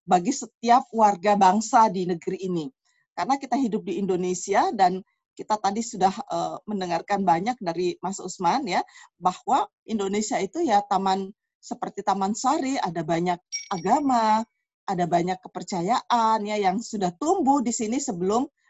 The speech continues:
eh, kita menjelma menjadi Indonesia. Jadi masih ketika menjadi, eh, negara, eh, negara-negara kecil ya, kerajaan-kerajaan kecil yang dikenal di Nusantara ya. Karena itu nggak bisa dong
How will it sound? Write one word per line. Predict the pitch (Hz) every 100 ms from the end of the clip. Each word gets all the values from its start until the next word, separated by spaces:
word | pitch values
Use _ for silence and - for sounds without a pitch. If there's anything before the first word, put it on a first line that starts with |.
| _ -
eh, | 185
kita | 180 202 214 247
menjelma | 233 175 180 196
menjadi | 202 180 165 165
Indonesia. | 185 165 165 175 - 151 147
Jadi | 160 190
masih | 214 208 -
ketika | - - - 202
menjadi, | 196 170 175 190 _ _ _ -
eh, | 180 175 175 160 -
negara, | 208 226 185 180 - _ _ _ _
eh, | 175 170 170
negara-negara | 185 180 180 185 175 175 180
kecil | - 311 302 240
ya, |
kerajaan-kerajaan | 240 220 180 185 175 190 165 175 175
kecil | 196 - 233
yang | 214 180
dikenal | 170 175 180 180
di | 170
Nusantara | 175 190 175 175 175 180 160
ya. | 147 147
Karena | 151 - 160
itu | -
nggak | 349 220 196
bisa | 269 415
dong | 202 262